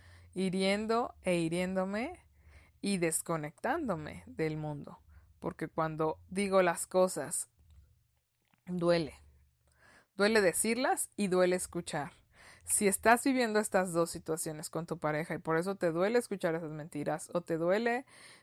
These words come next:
fingir que no pasa nada y decir que todo está bien, aquí está la noticia. Esa pausa es para que te lo preguntes.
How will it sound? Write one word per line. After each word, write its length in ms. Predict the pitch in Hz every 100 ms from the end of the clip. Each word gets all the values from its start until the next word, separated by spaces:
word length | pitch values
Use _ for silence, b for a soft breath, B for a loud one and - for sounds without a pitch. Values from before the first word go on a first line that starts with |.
| _
fingir 380 | 196 185 180 175
que 120 | 175
no 140 | 170
pasa 320 | 170 170 170
nada 260 | 160 156 165
y 60 | 165
decir 400 | 160 - 170 -
que 100 | 165
todo 220 | - 156
está 300 | - - 156
bien, 280 | 165 202 330 _ _ _ _ _ _ _ _ _
aquí 360 | - 202 - 226
está 260 | 220 -
la 140 | 196 185
noticia. 600 | 170 - 180 - 147 - _ _ _ _ _ _ _ _ _ _ _ _ _ B B B -
Esa 220 | 185 165
pausa 420 | 190 180 180 180
es 120 | 175
para 240 | - 175 170
que 120 | 160
te 140 | 151
lo 120 | 151
preguntes. 800 | - 160 180 214 208 - - -